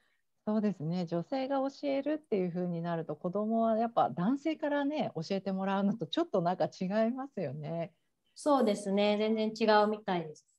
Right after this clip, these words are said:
Speaker 1: うん、その辺はとっても活かせるんじゃないかなって私もなんか感じましたね。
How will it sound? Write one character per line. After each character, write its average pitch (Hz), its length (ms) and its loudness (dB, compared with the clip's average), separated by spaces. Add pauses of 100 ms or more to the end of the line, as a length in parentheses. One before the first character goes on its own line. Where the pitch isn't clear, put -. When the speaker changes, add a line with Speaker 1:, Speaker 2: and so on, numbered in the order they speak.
(260)
Speaker 1:
う 160 60 -4
ん、 165 420 -2 (200)
そ 160 80 -8
の 165 100 -8
辺 175 260 -6
は 165 120 -8
と 170 140 -4
っ 165 60 -6
て 180 140 -8
も 180 140 -4
活 175 140 -4
か 180 160 -4
せ 214 140 -2
る 208 140 -2
ん 180 60 -2
じ 156 80 -8
ゃ 147 60 -6
な 165 160 -6
い 170 40 -8
か 165 140 -10
な 170 220 -6
っ - 120 -16
て - 80 -6
私 - 460 -10
も 151 280 -10 (200)
な 175 60 -12
ん - 20 -20
か 165 120 -18
感 160 240 -10
じ 165 120 -12
ま 165 160 -10
し 175 100 -20
た - 100 -18
ね。 - 320 -16